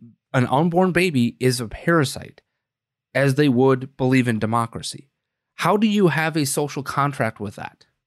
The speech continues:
How? That, that it is not something you can discuss away, right? You can't have a debate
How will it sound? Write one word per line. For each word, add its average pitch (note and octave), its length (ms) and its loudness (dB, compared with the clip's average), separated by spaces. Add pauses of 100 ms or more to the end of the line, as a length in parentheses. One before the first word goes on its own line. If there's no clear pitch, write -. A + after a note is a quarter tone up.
(480)
How? D3 400 -4 (500)
That, C#3+ 260 0
that D3+ 220 -2 (400)
it D#3 140 4
is F3 200 4
not G3+ 340 0
something A3 300 0
you F#3 100 0
can D#3 280 0
discuss - 840 -2
away, E3 580 2
right? D#3 180 0
You F#3+ 140 0
can't A3+ 280 0
have F#3 320 0
a F#3 80 6
debate C3 840 0